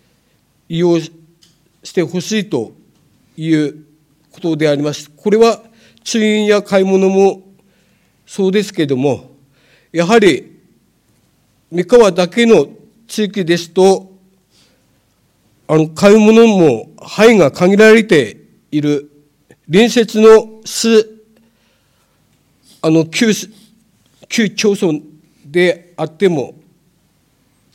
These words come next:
今はツロカスとなっておりますけれども、やはり買い物をする品ぞれ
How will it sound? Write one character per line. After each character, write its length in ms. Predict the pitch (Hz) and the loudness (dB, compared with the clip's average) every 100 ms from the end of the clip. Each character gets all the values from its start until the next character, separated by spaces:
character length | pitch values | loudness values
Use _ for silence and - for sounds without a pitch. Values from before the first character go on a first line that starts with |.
| _ - | _ -10
今 200 | 175 196 | -2 2
は 160 | 170 151 | 2 0
ツ 200 | - 175 | -6 -6
ロ 80 | |
カ 140 | 165 190 | -2 -4
ス 180 | 175 - | -4 -14
と 400 | _ - 180 147 | _ -2 0 0
な 120 | 143 | -2
っ 80 | 143 | 0
て 80 | |
お 100 | 185 | 0
り 80 | 156 | 2
ま 100 | 147 | -2
す 100 | 147 | -6
け 100 | - | -8
れ 60 | 131 | -8
ど 80 | 123 | -6
も、 320 | 135 104 - _ _ _ _ _ _ _ _ | -6 -6 -12 _ _ _ _ _ _ _ _
や 140 | 190 185 | -4 2
は 120 | 226 | 4
り 180 | 180 139 | 4 2
買 200 | - 226 | 2 4
い 40 | |
物 340 | 240 240 240 214 | 6 6 6 4
を 80 | |
す 160 | 185 240 | 2 -2
る 320 | 214 226 208 - _ _ _ _ _ - | 2 4 2 -2 _ _ _ _ _ -14
品 300 | - 226 220 214 214 170 | 0 4 4 2 -6 -6
ぞ 180 | 175 | 0
れ 400 | 208 240 131 - | 4 4 2 -4